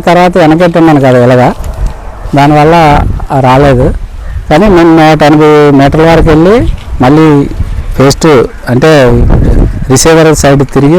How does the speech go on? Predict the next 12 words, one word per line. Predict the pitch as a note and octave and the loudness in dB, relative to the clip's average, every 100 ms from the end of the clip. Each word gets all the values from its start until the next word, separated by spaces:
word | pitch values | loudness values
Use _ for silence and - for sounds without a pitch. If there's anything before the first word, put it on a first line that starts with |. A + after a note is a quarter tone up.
| D#3+ | 2
మాట్లాడితే | C3 B2+ D3 D3 G#3 E3+ | 0 0 -2 0 -2 0
నూట | C#3 C#3+ | 2 2
ఎనభై | C#3+ D3 C#3+ | 2 2 0
మీటర్ల | C3+ C#3 C3+ C3 B2 A#2+ | -2 -2 0 2 0 0
వాయిస్ | B2 B2+ C#3+ | 0 0 -4
ఇక్కడ | - A#2 A2 | -2 -2 0
లాగింది. | A#2 B2+ A2+ A#2+ - - - - - - - | 2 2 0 -2 -8 -16 -16 -18 -18 -16 -6
మళ్ళీ | A#2+ C3 | -4 -2
తర్వాత | C3 C#3+ D#3 C3+ | -2 -2 0 0
నూట | B2 C3 | 0 0
యాభై, | B2+ C#3+ G#3 - - - - | 0 0 -4 -10 -20 -16 -6
వంద, | A2+ A#2 | -2 0